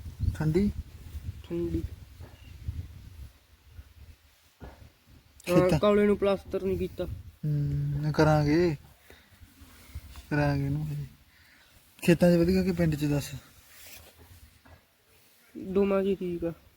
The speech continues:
Speaker 1: ਕਿਉਂ?
Speaker 2: ਖੇਤਾਂ 'ਚ ਹਵਾ ਹੀ ਬੜੀ ਘੈਂਟ ਆ।
Speaker 1: ਹੂੰ। ਮਾਹੌਲ ਜਿਹਾ ਠੀਕ ਆ ਖੇਤਾਂ ਦਾ।
Speaker 2: ਹੂੰ।
Speaker 1: ਤੇ ਪਿੰਡ ਦਾ?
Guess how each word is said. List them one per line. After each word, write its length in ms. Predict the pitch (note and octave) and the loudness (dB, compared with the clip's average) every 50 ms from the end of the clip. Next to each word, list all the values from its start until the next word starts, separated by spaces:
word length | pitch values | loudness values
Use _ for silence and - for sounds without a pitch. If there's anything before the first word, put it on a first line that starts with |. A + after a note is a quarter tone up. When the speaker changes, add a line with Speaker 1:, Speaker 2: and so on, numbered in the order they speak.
| _ - - - - | _ -20 -20 -10 -4
Speaker 1:
ਕਿਉਂ? 180 | - E3 E3+ | -2 -2 2
Speaker 2:
ਖੇਤਾਂ 320 | F#3 G3+ G3+ - - G3 F#3+ | 2 2 2 2 0 -2 0
'ਚ 40 | G3 | -2
ਹਵਾ 280 | F#3 F3 E3+ E3+ F3 | -2 -2 0 0 2
ਹੀ 120 | E3+ F3 E3+ | 2 2 0
ਬੜੀ 220 | E3 D#3+ D#3+ D#3+ E3 | 0 -2 -2 -2 -2
ਘੈਂਟ 220 | E3+ F3+ F3+ - D#3+ | -4 -4 -4 -6 -10
ਆ। 40 | |
Speaker 1:
ਹੂੰ। 800 | D#3+ - - - - - - - - _ - - E3 D#3 D3 D3 - - - - - - - - - - - - E3+ | -14 -14 -18 -20 -20 -20 -20 -20 -20 _ -10 -8 -6 -6 -4 -6 -8 -12 -18 -20 -20 -18 -18 -16 -16 -18 -8 -2 2
ਮਾਹੌਲ 300 | D#3+ E3 E3+ E3 D#3 D3+ | 2 4 4 4 4 2
ਜਿਹਾ 140 | D#3+ F3+ F3 | 2 2 2
ਠੀਕ 240 | F#3 F#3 F3+ F3+ | 2 2 2 2
ਆ 20 | F3+ | 0
ਖੇਤਾਂ 320 | E3+ D#3+ D#3+ D#3+ D#3 D3+ | 2 2 2 2 2 0
ਦਾ। 80 | D3 D3+ | 0 -2
Speaker 2:
ਹੂੰ। 100 | D#3 - - - - - - - - - - - - - - - - | -2 -4 -6 -8 -8 -8 -8 -10 -12 -14 -18 -18 -18 -18 -18 -10 -4
Speaker 1:
ਤੇ 80 | - D#3 | -2 0
ਪਿੰਡ 240 | D3 D#3+ D#3+ D3+ D3+ | 2 4 4 4 4
ਦਾ? 180 | D3 D3+ D3 | 4 2 0